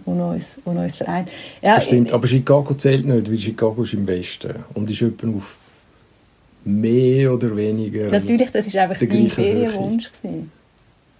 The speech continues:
Speaker 2: Ja, das ist wahr.
Speaker 1: Jetzt
Speaker 2: Aber
Speaker 1: haben
Speaker 2: du bist
Speaker 1: wir
Speaker 2: gerne mitgekommen.
Speaker 1: Ich, ich bin extrem
Speaker 2: Du bist
Speaker 1: gerne. Also, es
Speaker 2: sehr
Speaker 1: ist für,
Speaker 2: gerne.
Speaker 1: zweite Heimat für mich. Amerika ist zweite Heimat für
Speaker 2: Ja.
Speaker 1: mich. Ähm, jetzt haben wir auch gerade mal so live so eine Diskussion, wie sie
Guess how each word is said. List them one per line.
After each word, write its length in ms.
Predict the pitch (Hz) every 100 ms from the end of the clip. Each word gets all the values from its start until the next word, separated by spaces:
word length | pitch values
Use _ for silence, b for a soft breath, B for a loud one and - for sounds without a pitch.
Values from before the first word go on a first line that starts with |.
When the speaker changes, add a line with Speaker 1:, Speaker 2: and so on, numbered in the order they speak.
| -
Speaker 2:
Ja, 100 | -
das 120 | 101
ist 140 | 113 -
wahr. 200 | 87 - -
Speaker 1:
Jetzt 140 | - 113
Speaker 2:
Aber 80 |
Speaker 1:
haben 80 | 247
Speaker 2:
du 60 | 226
bist 40 | 214
Speaker 1:
wir 80 | 107
Speaker 2:
gerne 120 | 110
mitgekommen. 460 | 117 113 - - -
Speaker 1:
Ich, 180 | 240 -
ich 280 | 240 - 240
bin 100 | 208
extrem 300 | - - 180
Speaker 2:
Du 60 |
bist 120 | 226 208
Speaker 1:
gerne. 140 | -
Also, 140 | 214 226
es 60 |
Speaker 2:
sehr 80 | -
Speaker 1:
ist 20 | 113
für, 40 |
Speaker 2:
gerne. 80 | 202
Speaker 1:
zweite 420 | 208 196 214 185
Heimat 280 | 170 196 196
für 120 | 190
mich. 220 | 175 -
Amerika 440 | 175 175 190 190 190
ist 120 | -
zweite 300 | 175 165 175
Heimat 280 | 160 165 -
für 80 | -
Speaker 2:
Ja. 40 |
Speaker 1:
mich. 180 | 78 - - _ b b b b b -
Ähm, 300 | 196 190 190 -
jetzt 160 | 208
haben 140 | 220 214
wir 80 | 196
auch 40 |
gerade 140 | 202 220
mal 80 | 233
so 120 | 196
live 420 | 170 175 208 220
so 120 | 214
eine 300 | 190 180 170 156 - - _ - _ - - -
Diskussion, 840 | 202 196 190 185 180 165 196 185 -
wie 100 | 185
sie 360 | 190 180 170